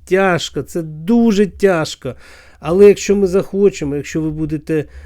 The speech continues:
е, рекомендувати, якщо ви будете розповідати друзям, якщо ви будете розповідати знайомим, показувати, розказувати, все буде нормально. Ну, і знову з'являються, перейдемо до наступної теми, знову з'являються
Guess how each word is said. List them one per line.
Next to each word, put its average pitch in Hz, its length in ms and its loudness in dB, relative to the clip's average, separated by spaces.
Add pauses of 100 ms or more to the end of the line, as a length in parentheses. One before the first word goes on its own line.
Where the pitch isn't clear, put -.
(140)
е, 143 280 -6
рекомендувати, 156 920 -2
якщо 147 220 -6
ви 156 60 -4
будете 156 320 -6
розповідати 147 960 -6
друзям, 139 600 -6
якщо 143 220 -8
ви 156 60 -4
будете 151 300 -6
розповідати 147 840 -8
знайомим, 143 720 -4
показувати, 139 840 -6
розказувати, 135 920 -4 (1000)
все - 200 -6
буде 180 260 -2
нормально. 123 460 -8 (1300)
Ну, 302 360 -2 (400)
і 202 100 0
знову 233 420 2
з'являються, 165 960 0 (220)
перейдемо 147 540 -2
до 139 140 -4
наступної 143 600 -6
теми, 247 360 -4
знову 214 320 0
з'являються 156 800 -2